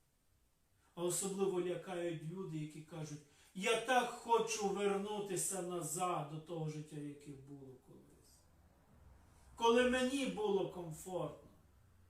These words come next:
Чи було комфортно людям з вами? Хтось запитувався про це? Чи ви приносили комфорт іншим людям? Ваша байдужість,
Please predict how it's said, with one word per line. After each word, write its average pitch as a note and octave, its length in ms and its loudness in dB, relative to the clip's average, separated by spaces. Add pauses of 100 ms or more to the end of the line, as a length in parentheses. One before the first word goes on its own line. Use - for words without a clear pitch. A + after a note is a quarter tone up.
(1200)
Чи D3+ 120 -16
було D#3+ 240 -8
комфортно D3+ 600 -12
людям C#3 340 -12
з B2 160 -14
вами? C#3+ 340 -10 (1080)
Хтось C3 180 -12
запитувався D#3+ 680 -14
про - 240 -20
це? - 120 -20 (2000)
Чи C4+ 180 0
ви D4 180 4
приносили A#3 760 0
комфорт A#3+ 640 2
іншим B3+ 480 2
людям? A#3 500 0 (1400)
Ваша E3 240 -6
байдужість, D3+ 800 -6